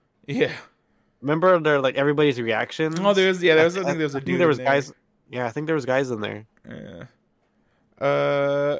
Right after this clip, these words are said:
Speaker 1: and then, uh, anybody co-, uh, it's on High Dive, right? High Dive.
Speaker 2: Yep.
Speaker 1: <laughs>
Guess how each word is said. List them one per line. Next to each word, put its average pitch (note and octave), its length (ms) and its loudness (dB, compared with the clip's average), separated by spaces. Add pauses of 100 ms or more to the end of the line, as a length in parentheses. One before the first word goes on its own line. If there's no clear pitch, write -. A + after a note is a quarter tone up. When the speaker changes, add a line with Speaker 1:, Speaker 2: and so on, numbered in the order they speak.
Speaker 1:
and F3+ 180 -2
then, G#3 160 4
uh, G#3 180 2
anybody C4+ 300 2
co-, G3 140 -2
uh, D#3+ 600 2
it's F3+ 160 -4
on G#3 200 -2
High E3+ 320 -4
Dive, G#3 380 -2 (200)
right? E3 440 -8 (200)
High C#3 140 -12
Dive. C3 260 -8
Speaker 2:
Yep. G3 100 0 (880)
Speaker 1:
<laughs> - 840 -12